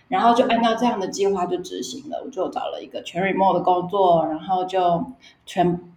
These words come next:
就是搬家，把我们家全部都退租，然后搬回台湾，就是一，一步一步一步这样按照这样的节奏执行，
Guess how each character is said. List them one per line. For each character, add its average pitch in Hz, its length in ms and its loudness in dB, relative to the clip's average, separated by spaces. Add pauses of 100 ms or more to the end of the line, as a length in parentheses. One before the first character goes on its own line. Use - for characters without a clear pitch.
(120)
就 196 120 -12
是 190 60 -6
搬 175 280 2
家， 170 200 2
把 160 140 2
我 151 40 4
们 127 120 -2
家 160 120 0
全 151 220 -4
部 - 60 -8
都 151 360 -12 (800)
退 214 220 -2
租， 175 360 -2
然 156 140 -8
后 165 300 0
搬 160 200 0
回 165 120 -2
台 - 160 -12 (120)
湾， - 280 -10
就 - 100 -20
是 175 80 -12 (100)
一， 214 100 -8 (120)
一 233 80 -6
步 320 160 4
一 269 60 8
步 262 200 6
一 247 60 4
步 233 200 0
这 - 40 0
样 220 160 4
按 208 160 0
照 202 140 2
这 202 60 0
样 180 200 2
的 - 380 -4 (180)
节 165 200 -6
奏 175 360 -2
执 151 200 -12
行， 160 460 -8